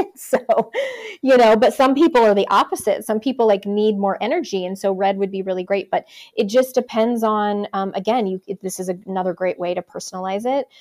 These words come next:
Um, and depending on what your brain needs, um, you know, you can kind of play too with the colors and, and see what feels good and what works for you.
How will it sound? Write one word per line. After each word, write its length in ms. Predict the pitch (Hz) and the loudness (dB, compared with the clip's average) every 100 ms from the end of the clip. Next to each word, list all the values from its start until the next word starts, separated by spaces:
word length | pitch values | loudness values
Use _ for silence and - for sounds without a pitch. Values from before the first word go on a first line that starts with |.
| _ _ | _ _
Um, 440 | 185 180 175 175 175 _ | -2 0 -2 -6 -10 _
and 220 | 180 180 | -6 -4
depending 500 | 185 - 185 180 180 - | -8 -8 -6 -6 -6 -8
on 360 | 180 180 175 180 | -6 -4 -4 -2
what 180 | 175 | -2
your 120 | 190 180 | -2 -6
brain 300 | 180 180 170 | -6 -6 -8
needs, 480 | 170 185 214 196 - | -8 -6 -6 -8 -12
um, 380 | 175 180 180 180 | -10 -8 -10 -12
you 60 | 185 | -10
know, 60 | 185 | -10
you 60 | |
can 160 | - 190 | -10 -12
kind 180 | - 180 | -10 -10
of 140 | - | -12
play 300 | _ 185 180 | _ -4 -4
too 340 | 185 - 180 180 | -4 -6 -4 -4
with 140 | 185 | -8
the 80 | 175 | -12
colors 480 | - 175 214 254 196 | -8 -4 -4 -4 -8
and, 180 | 185 180 _ _ | -12 -14 _ _
and 100 | 190 175 | -10 -6
see 140 | 190 | -4
what 200 | 185 - | -4 -4
feels 260 | 185 185 185 | -2 -2 -2
good 200 | 180 185 | -6 -4
and 120 | 180 | -8
what 140 | 180 | -8
works 220 | 185 180 | -8 -10
for 120 | - 180 | -12 -8
you. 340 | 185 202 190 | -6 -8 -10